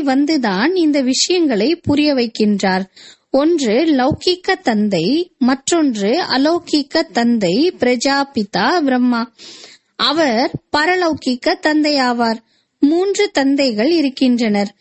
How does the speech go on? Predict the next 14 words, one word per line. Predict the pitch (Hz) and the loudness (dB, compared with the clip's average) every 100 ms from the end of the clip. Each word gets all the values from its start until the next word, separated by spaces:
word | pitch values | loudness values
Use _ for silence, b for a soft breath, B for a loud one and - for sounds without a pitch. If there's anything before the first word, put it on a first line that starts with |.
| _ _ _ | _ _ _
சிவபாபா | - - 339 349 320 269 277 269 185 185 262 349 _ _ _ _ _ _ _ _ _ - | -2 0 0 0 0 0 0 0 0 0 -2 -6 _ _ _ _ _ _ _ _ _ -4
பிரஜாபிதா | 311 294 359 359 359 339 349 392 427 | -2 0 0 -2 -2 -2 0 0 0
பிரம்மா | 311 277 302 339 339 | 0 0 2 0 0
மூலம் | 254 214 180 208 359 269 | 0 0 0 0 0 0
பிராமண | 240 277 330 381 381 | 0 0 0 0 0
தர்மத்தை | 254 240 262 262 - 254 349 | 0 0 0 -2 -2 -2 -2
ஸ்தாபனை | - 269 285 285 226 302 | -2 -2 -2 -2 -2 -2
செய்கின்றார். | - 277 240 233 220 220 202 214 B B B B _ | 0 -2 0 0 0 0 0 -4 B B B B _
பிராமணர்களை | 220 269 302 349 370 330 269 233 220 349 277 | 0 0 0 0 0 0 0 0 0 0 0
தேவதைகளாக | 269 277 320 311 311 311 311 302 339 | 0 2 0 0 0 0 0 -2 -2
ஆக்குவதற்கு | 320 254 269 226 196 180 - 190 262 381 B B B _ | -2 -2 -2 -2 -2 -4 -4 -2 0 -2 B B B _
ராஜயோகம் | 262 269 339 339 359 302 202 220 381 | -2 0 -2 -2 0 0 0 -2 -2
கற்பிக்கின்றார். | 381 294 - 285 - 247 240 220 214 - B B B - | -2 -4 -2 -4 0 0 2 0 -2 -8 B B B -2
ஒரே | 254 294 | 0 2